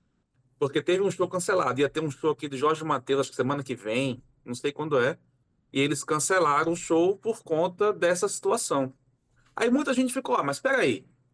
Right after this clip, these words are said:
tem nada a ver, o show não, não, não é perto de onde está acontecendo o problema." Usam esse argumento pra tudo.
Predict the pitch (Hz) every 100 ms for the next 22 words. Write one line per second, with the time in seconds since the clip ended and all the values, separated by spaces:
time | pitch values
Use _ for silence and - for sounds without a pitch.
0 | _ _ - - 233 220 285 240 165 180
1 | 190 220 240 285 - 214 196 202 - 175
2 | 180 180 170 165 180 - 170 165 170 -
3 | 156 151 - 143 165 139 120 120 113 107
4 | _ _ _ _ _ 127 131 170 175 160
5 | 160 160 - 165 190 135 131 117